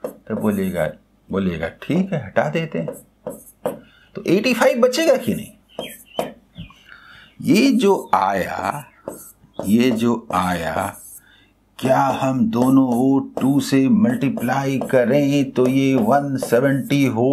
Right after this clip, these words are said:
और, और, और ऐसा ना हो जाए? बोलिए, बोलिए। That means कि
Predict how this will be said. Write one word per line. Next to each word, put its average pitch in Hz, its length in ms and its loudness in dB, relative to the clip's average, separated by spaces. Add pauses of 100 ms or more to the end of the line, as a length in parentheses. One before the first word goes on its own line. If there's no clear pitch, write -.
(220)
और, 147 540 2
और, 143 840 0 (200)
और 151 680 0 (500)
ऐसा 143 600 2
ना 147 120 4
हो 143 200 2
जाए? 139 680 0
बोलिए, 101 260 0
बोलिए। 90 300 -6 (3750)
That 131 360 -2
means 117 340 2
कि 190 220 0